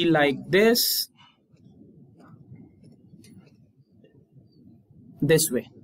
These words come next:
ठीक है ना? उसके बाद आप इसको invert करोगे, जब आप बच्चों इसको invert करोगे तो you will understand कि कौन सा symmetry बन रहा है,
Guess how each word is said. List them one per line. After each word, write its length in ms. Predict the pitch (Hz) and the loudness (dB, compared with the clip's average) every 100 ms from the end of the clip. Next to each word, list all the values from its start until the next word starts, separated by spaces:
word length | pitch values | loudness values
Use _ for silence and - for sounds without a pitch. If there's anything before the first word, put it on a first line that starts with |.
| - | -10
ठीक 140 | - - | -4 0
है 40 | 285 | 2
ना? 60 | |
उसके 240 | 233 - 208 | 2 2 0
बाद 160 | 208 | 0
आप 100 | 214 - | 0 -2
इसको 260 | - - 170 | 0 0 2
invert 480 | 175 175 220 262 262 | 2 4 4 2 2
करोगे, 420 | 262 254 233 254 269 - - - - | 2 2 2 -2 -4 -12 -20 -8 0
जब 140 | 160 | 2
आप 160 | 180 175 | 2 2
बच्चों 220 | 175 202 | -2 -2
इसको 220 | 180 190 - 175 | 0 0 0 0
invert 480 | 175 170 214 240 233 | 0 2 2 0 0
करोगे 400 | 240 240 226 262 254 | 2 2 2 0 2
तो 100 | 196 | 2
you 180 | 185 180 | 4 4
will 160 | 190 175 | 4 2
understand 640 | 156 156 160 - 180 220 240 - | 0 0 0 0 2 2 0 0
कि 120 | 220 208 - | -2 -2 0
कौन 220 | 185 196 | 2 2
सा 160 | 190 208 | 2 0
symmetry 500 | - 180 175 185 190 170 | 0 0 0 0 2 2
बन 140 | 160 | 0
रहा 140 | 139 | -2
है, 120 | 120 | -4